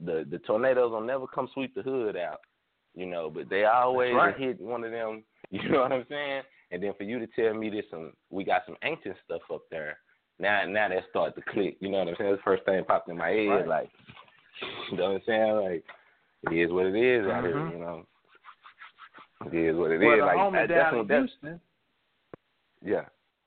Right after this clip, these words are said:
Speaker 2: Go ahead.
Speaker 1: No, no, no, no. You good? You good? Go ahead.
Speaker 2: The homie down in Houston just told me today, uh, sent me a, a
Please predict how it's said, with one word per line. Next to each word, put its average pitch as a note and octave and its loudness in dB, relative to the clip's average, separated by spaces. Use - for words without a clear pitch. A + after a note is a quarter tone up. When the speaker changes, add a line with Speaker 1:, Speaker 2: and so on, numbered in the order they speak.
Speaker 2:
Go D3 0
ahead. D#3+ 2
Speaker 1:
No, A#2+ 4
no, A#2 2
no, A#2 0
no. G#2 -2
You G#2+ -6
good? G#2 -8
You G#2+ -14
good? G2 -8
Go G2+ -10
ahead. F#2+ -10
Speaker 2:
The A#2 -6
homie D3+ 0
down C#3+ 0
in C#3+ -8
Houston F#3+ -6
just C3+ -10
told C#3+ 0
me C3+ -10
today, C3 -4
uh, A#2+ -4
sent C#3 -4
me C3 -6
a, A#2 0
a G#2 0